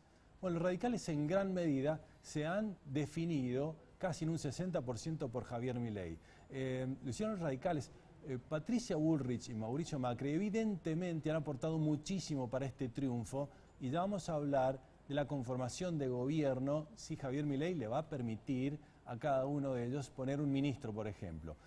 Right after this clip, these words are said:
Pero, eh, de diferentes afiliaciones, también casi un cincuenta y pico por ciento han ayudado a que Javier Milei gane. Ahora la sorpresa más grande de todas es que dentro del justicialismo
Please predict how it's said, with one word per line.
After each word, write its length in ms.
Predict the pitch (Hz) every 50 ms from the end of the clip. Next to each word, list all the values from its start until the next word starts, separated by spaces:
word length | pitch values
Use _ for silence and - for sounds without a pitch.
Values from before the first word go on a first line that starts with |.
| - - - - - -
Pero, 420 | - 156 143 151 147 151 151 - -
eh, 400 | 143 135 127 127 127 127 127 127 123 123 - - - - - -
de 140 | 170 127 135
diferentes 460 | 139 131 - 151 185 202 220 196 160
afiliaciones, 760 | 202 180 185 185 190 160 - 160 143 135 143 147 - - - - - - -
también 520 | - 160 151 160 156 190 196 180 147 131 123 -
casi 400 | - 170 156 123 - 135 131 135
un 200 | 147 165 165 151
cincuenta 500 | - - 127 120 117 160 165 165 147 147
y 20 |
pico 240 | 123 147 151 143 160
por 120 | 151 160 135
ciento 400 | - 156 143 139 131 160 156 -
han 180 | 160 156 160 180
ayudado 580 | 185 175 175 160 156 147 143 147 165 175 165
a 80 | 151 -
que 120 | - 117
Javier 280 | - 120 117 127 131 131
Milei 260 | 127 120 120 117 113
gane. 340 | 104 98 87 80 80 82 80 - - - - -
Ahora 200 | - 196 226 233
la 140 | 226 196 143
sorpresa 720 | - - 160 143 139 123 - 170 160 143 117 - - 104 104
más 340 | 117 147 165 151 117 - - 151
grande 520 | 139 151 170 185 180 165 143 123 117 117 117
de 60 | 123
todas 500 | 120 - 131 110 107 113 127 127 - - - - - - - - - -
es 100 | 170 156
que 220 | - - 170 160
dentro 380 | 165 214 240 240 208 - 180 156
del 160 | 160 190 190
justicialismo 960 | - - 143 120 - - 190 - - 160 147 135 120 95 92 101 110 120 127